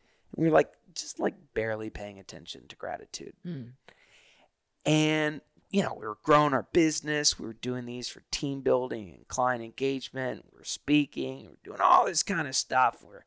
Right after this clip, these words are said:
Speaker 1: wrote our first book, Gratitude and Pasta. We're on top of the world, and we were going across the country. And then all of a sudden,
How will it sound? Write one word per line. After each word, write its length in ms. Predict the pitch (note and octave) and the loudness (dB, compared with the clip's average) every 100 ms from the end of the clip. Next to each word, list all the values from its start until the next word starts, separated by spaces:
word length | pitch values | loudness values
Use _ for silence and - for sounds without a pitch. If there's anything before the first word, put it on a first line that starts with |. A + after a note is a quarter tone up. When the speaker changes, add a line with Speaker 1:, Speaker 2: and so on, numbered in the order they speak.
| _ - _ - | _ -20 _ 6
Speaker 1:
wrote 260 | D3 F#3 | 10 10
our 140 | E3+ D#3 | 10 6
first 460 | - D#3+ D#3 - | 2 0 0 0
book, 260 | D3 D3 - | 4 2 4
Gratitude 520 | D3 C#3+ C#3+ - D3 | 4 4 2 -2 -2
and 120 | C3+ - | -2 4
Pasta. 580 | C#3+ C#3 - A#2+ C#3 | 6 6 2 -2 -4
We're 240 | C3+ G#2 - _ - | -4 -8 -14 _ 2
on 240 | A3+ G3+ | 4 4
top 360 | - G#3 F#3+ E3 | 6 8 8 6
of 60 | |
the 100 | E3+ | 0
world, 400 | D#3 E3 D#3 D#3+ C#3+ | 4 6 6 6 2
and 140 | G#2+ | -4
we 80 | A2 | -14
were 120 | G#2+ - | -18 -2
going 240 | A3+ A3 | 2 4
across 400 | G3+ - G#3+ G3 | 4 4 4 4
the 80 | - | 0
country. 560 | - F3+ F#3 - E3+ D#3+ | -8 -8 -6 -4 -2 -4
And 100 | C#3+ | -6
then 60 | G#2+ | 2
all 140 | F3+ | 4
of 80 | E3+ | 4
a 40 | |
sudden, 480 | C#3 - C#3+ C3+ - | 0 2 2 2 -4